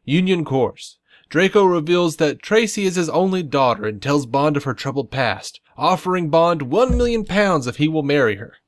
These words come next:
Bond refuses, but agrees to continue romancing Tracy if Draco reveals the whereabouts of Ernst Stavro Blofeld, the head of Spectre. All right, so first of all, let, let's talk about this opening sequence that we get here.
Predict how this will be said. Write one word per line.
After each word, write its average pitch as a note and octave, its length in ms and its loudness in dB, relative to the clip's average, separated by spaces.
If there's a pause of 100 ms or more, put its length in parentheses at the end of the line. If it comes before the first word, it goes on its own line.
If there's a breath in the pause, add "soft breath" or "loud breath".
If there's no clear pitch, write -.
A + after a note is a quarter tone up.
Bond D3 260 2
refuses, C#3 520 -2
but D3 140 -4
agrees E3+ 360 0
to - 100 -10
continue F3 380 -2
romancing D#3 500 0
Tracy - 460 0
if A#2+ 80 -2
Draco D3 480 2
reveals C#3+ 560 2
the A#2 140 -6
whereabouts D3 560 0
of A2 100 -10
Ernst E3 300 -4
Stavro E3 420 0
Blofeld, C#3+ 560 -2 (220)
the A2+ 80 -8
head A#2+ 160 -2
of A2+ 80 -10
Spectre. - 440 -12 (360 soft breath)
All F3 80 -2
right, A#2+ 200 2
so D#3 280 -2 (420 soft breath)
first F#4 300 0
of A#2+ 100 -2
all, A2+ 280 2
let, C#4 200 0
let's D#4 160 0
talk C#4+ 140 2
about G3 140 -4
this D#3+ 120 0
opening C#3+ 300 0
sequence A2+ 400 -8
that A#2 100 -12
we G#2+ 120 -10
get G#2+ 200 -10
here. A2 220 -14